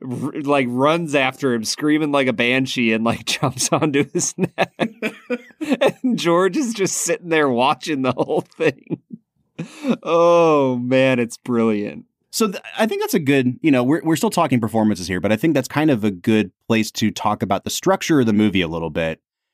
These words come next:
Speaker 2: And because it is, you know, I guess episodic is the right way to describe it. Like, it's just a collection of little vignettes of them stumbling into a town or upon a person,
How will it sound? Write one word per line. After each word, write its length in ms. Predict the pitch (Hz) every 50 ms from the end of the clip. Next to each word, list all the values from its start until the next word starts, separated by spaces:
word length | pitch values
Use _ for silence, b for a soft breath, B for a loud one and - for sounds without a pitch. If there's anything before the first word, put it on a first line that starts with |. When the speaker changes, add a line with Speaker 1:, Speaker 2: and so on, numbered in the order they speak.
| _ _
Speaker 2:
And 140 | 170 165 -
because 340 | 202 - - 254 320 320 220
it 80 | 180
is, 400 | 127 143 160 160 131 110 - -
you 120 | - 139 117
know, 280 | 95 87 87 85 - _ _ _ _ _ _ _ _ _ _ _
I 80 | - 160
guess 200 | 220 226 220 - -
episodic 800 | - 131 - 139 - - - 98 80 107 139 165 180 - - - -
is 160 | 139 131 120
the 100 | - 143
right 220 | 135 135 139 101
way 140 | 123 131 131
to 80 | 131 123
describe 480 | 123 120 110 - - 117 117 123 123
it. 180 | 131 135 - - _ _ _ _ _ _ _ _
Like, 140 | - 226 208
it's 120 | 240 226 -
just 160 | 339 - -
a 60 | 403
collection 760 | - - - 262 196 123 127 131 131 - - - 156 131 123
of 220 | - 117 113 101
little 360 | 104 110 120 127 131 131 127 107
vignettes 580 | 90 110 113 107 98 98 104 92 76 - -
of 140 | 110 95 87
them 180 | 107 110 110 107
stumbling 800 | - - - - 123 127 127 127 127 131 131 127 127 127 117 - _ _ _ _ _ _ _ _ _
into 500 | 127 127 127 127 - - 120 117 120 107
a 60 | 104 101
town 480 | - - 120 113 101 95 90 87 85
or 240 | - 98 101 98 98
upon 440 | - 101 - - 120 120 123 123 123
a 80 | 104 110
person, 520 | - - 113 107 - - 90 87 85 80